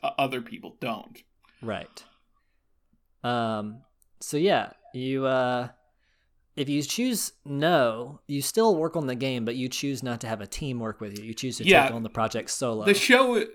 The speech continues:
Speaker 1: the show definitely phrased it to trick you to, definitely, I'm saying yes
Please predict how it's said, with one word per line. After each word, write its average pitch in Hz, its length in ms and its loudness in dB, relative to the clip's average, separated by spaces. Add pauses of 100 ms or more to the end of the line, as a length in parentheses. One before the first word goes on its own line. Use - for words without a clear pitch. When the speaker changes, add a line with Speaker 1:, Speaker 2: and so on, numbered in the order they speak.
(180)
Speaker 1:
the 190 120 -4
show 220 580 2 (340)
definitely 151 560 4
phrased 135 420 -6
it 131 220 -8
to 143 80 -8
trick 147 300 -4
you 151 140 0
to, 131 160 -4
definitely, 120 640 0
I'm 120 100 -4
saying 120 300 -2
yes 104 360 -4